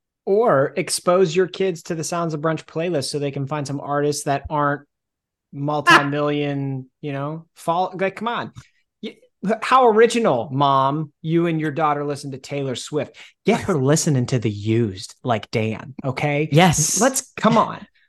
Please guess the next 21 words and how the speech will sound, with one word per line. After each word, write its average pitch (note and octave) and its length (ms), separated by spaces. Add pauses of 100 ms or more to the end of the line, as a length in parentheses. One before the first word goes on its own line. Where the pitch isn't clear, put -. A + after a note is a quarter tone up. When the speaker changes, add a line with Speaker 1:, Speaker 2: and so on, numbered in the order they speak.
(500)
Speaker 1:
Let's, G#3 280
uh, E3+ 500 (1300)
let's A#3+ 120
Speaker 2:
To - 60
Speaker 1:
broaden F3+ 260
Speaker 2:
our G3+ 100
Speaker 1:
the, F3 280 (220)
the, E3 220
the, D3+ 640
the C#3 80
musical E3 380
palette, - 540 (140)
if - 160
you B2 100
will. - 320 (560)
Speaker 2:
To G#3 140
our E3+ 140
Pittsburgh-based D3+ 1040
fans, D3 340 (100)
uh, D#3 100 (360)
y-, F3 160